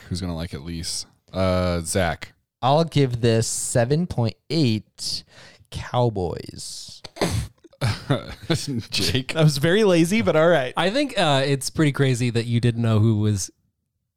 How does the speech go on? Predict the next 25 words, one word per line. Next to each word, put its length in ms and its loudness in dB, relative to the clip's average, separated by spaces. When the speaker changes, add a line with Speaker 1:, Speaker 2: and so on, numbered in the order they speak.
Speaker 4:
gonna, 200 -2
you 180 2
really 220 4
haven't 160 0
been 100 -10
paying 160 -6
attention. 500 -10
You 200 2
didn't 120 4
know 80 6
who 100 4
was 100 0
gonna 140 0
like 160 -2
it 80 -6
more. 220 -12
I'm 180 0
gonna 160 -4
give 180 -4
this, 260 0
like, 180 2
an 80 2
eight 180 0
point 260 0
two, 680 2